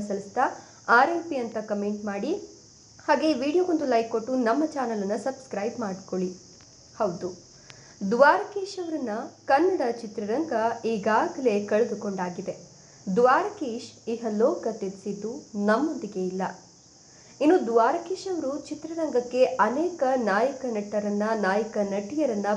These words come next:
ಪರಿಚಯಿಸಿದ್ದ ಕೀರ್ತಿ ಅವರಿಗಿತ್ತು. ಅದರಲ್ಲಿ ಶ್ರುತಿ ಅವರನ್ನು ಕೂಡ ದ್ವಾರಕೀಶ್ ಅವರೇ ಕನ್ನಡ ಚಲನಚಿತ್ರರಂಗಕ್ಕೆ ಪರಿಚಯಿಸಿದ್ದು.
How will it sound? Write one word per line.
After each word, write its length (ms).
ಪರಿಚಯಿಸಿದ್ದ 720
ಕೀರ್ತಿ 580
ಅವರಿಗಿತ್ತು. 880
ಅದರಲ್ಲಿ 580
ಶ್ರುತಿ 340
ಅವರನ್ನು 360
ಕೂಡ 240
ದ್ವಾರಕೀಶ್ 720
ಅವರೇ 500
ಕನ್ನಡ 400
ಚಲನಚಿತ್ರರಂಗಕ್ಕೆ 1040
ಪರಿಚಯಿಸಿದ್ದು. 800